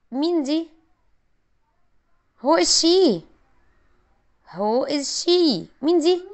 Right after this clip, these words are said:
This is Amira.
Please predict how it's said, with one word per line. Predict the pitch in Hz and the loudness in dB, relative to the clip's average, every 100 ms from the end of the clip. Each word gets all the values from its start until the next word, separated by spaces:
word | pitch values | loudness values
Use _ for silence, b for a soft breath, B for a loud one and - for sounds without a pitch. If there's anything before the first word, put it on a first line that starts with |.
| 415 _ _ _ _ _ _ _ _ _ _ _ _ _ _ _ _ _ _ _ _ _ _ _ _ _ _ _ _ _ _ _ _ _ _ _ | -20 _ _ _ _ _ _ _ _ _ _ _ _ _ _ _ _ _ _ _ _ _ _ _ _ _ _ _ _ _ _ _ _ _ _ _
This | 143 185 233 | -14 -12 -8
is | 226 180 147 | -8 -8 -8
Amira. | 160 156 214 339 247 147 | -8 -4 -2 0 0 -2